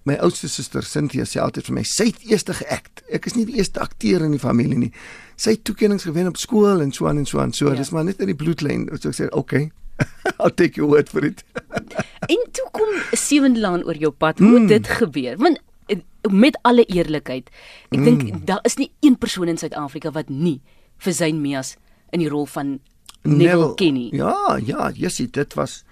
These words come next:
Speaker 1: toe ek daar kom, toe begin het Sewende Laan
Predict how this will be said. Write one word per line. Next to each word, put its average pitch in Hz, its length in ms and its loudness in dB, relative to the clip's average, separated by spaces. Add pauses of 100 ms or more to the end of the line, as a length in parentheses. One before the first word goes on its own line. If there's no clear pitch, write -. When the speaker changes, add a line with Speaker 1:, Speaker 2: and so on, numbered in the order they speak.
(300)
Speaker 1:
toe 139 140 -2
ek 127 180 0
daar 123 220 2
kom, 139 340 -2
toe 135 340 -4
begin - 320 -2
het 131 400 -4
Sewende 143 380 0
Laan 120 360 2